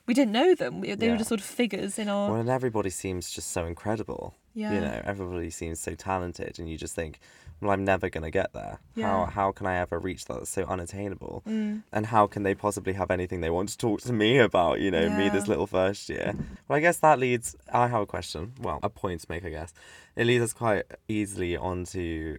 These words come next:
Speaker 2: if we had one piece of advice to give to somebody starting off our course, what would it be? <laughs>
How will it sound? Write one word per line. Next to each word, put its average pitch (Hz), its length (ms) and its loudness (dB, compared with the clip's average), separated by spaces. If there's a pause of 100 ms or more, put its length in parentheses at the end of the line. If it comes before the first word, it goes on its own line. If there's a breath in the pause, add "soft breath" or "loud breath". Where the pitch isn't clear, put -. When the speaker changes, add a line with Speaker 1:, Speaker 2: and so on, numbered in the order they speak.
Speaker 2:
if 107 180 -6
we 107 160 2
had 101 220 -6
one 98 260 -2
piece 92 260 -8
of - 60 -16
advice 87 680 -6 (460)
to 107 100 -8
give 90 280 0
to 87 100 -10
somebody 85 500 -4
starting 85 420 -4
off 87 160 -6
our 90 140 0
course, 82 600 -8 (200)
what 107 120 0
would 87 120 2
it 80 100 -2
be? 73 220 -6 (180)
<laughs> - 400 0